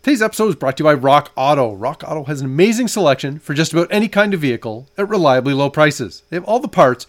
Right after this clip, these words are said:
your car will ever need. Rock auto dot com. In today's episode, we're gonna look at some players who are riding an early batting average on balls in play wave, uh, dig deep on the waiver wire, some injury updates, uh, and matchups and D F S value plays for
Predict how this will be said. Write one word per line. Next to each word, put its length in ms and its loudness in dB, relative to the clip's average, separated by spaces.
your 100 -2
car 260 0
will 160 0
ever 200 2
need. 360 -2
Rock 240 0
auto 420 2
dot 240 -2
com. 480 0
In 60 -6
today's 300 -2
episode, 440 -2
we're 680 -16
gonna 40 0
look 180 0
at 80 -6
some 120 -6
players 320 2
who 80 -2
are 80 0
riding 320 2
an 100 -4
early 380 2
batting 420 0
average 300 2
on 100 -2
balls 300 2
in 80 -6
play 200 0
wave, 460 0
uh, 140 -10
dig 260 2
deep 180 2
on 80 0
the 60 -2
waiver 280 4
wire, 460 2
some 180 -6
injury 260 4
updates, 420 2
uh, 40 -8
and 240 -4
matchups 400 4
and 100 -4
D 140 2
F 100 -2
S 140 0
value 320 2
plays 260 -4
for 220 -8